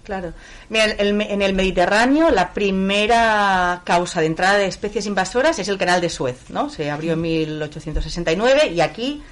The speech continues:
es por donde entran la mayoría de especies de algas invasoras tropicales y se entran en el Mediterráneo. Después pasamos al transporte marítimo, que ya no solo es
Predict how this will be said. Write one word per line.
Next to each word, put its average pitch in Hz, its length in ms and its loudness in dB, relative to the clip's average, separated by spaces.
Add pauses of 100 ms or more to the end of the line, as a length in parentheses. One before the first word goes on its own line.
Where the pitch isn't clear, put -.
(160)
es 180 120 -6
por 202 140 2
donde 180 260 2
entran 208 260 0
la 170 80 4
mayoría 170 600 2 (280)
de 170 160 2
especies 170 680 0
de 160 100 2
algas 160 600 0
invasoras 247 760 0
tropicales 196 680 0
y 170 80 -6
se 160 160 -6
entran 160 200 -6
en 151 60 -6
el 147 60 -6
Mediterráneo. 139 580 0 (520)
Después 185 460 -2
pasamos 226 320 0
al 202 100 2
transporte 190 460 -2
marítimo, 156 560 -4 (340)
que 175 280 -2
ya 185 420 0
no 190 460 -4
solo 202 420 0
es 196 320 -2